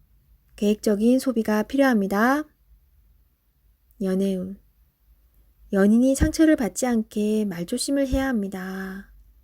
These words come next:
당신을 많이 의지하고 있습니다. 조금은 버겁더라도 상대방을 품어주세요. 당신의 마음을 너무나 잘 아는 연인이자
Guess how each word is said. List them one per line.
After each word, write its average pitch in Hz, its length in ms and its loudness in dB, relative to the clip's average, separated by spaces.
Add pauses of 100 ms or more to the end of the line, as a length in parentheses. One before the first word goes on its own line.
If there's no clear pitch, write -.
(440)
당신을 214 440 0
많이 196 340 2
의지하고 233 380 2
있습니다. 196 920 -4 (640)
조금은 196 540 -2
버겁더라도 220 1000 0 (260)
상대방을 233 640 -2
품어주세요. 208 1080 -6 (840)
당신의 233 440 0
마음을 208 540 2
너무나 196 400 0
잘 208 200 0
아는 226 460 0 (360)
연인이자 202 720 0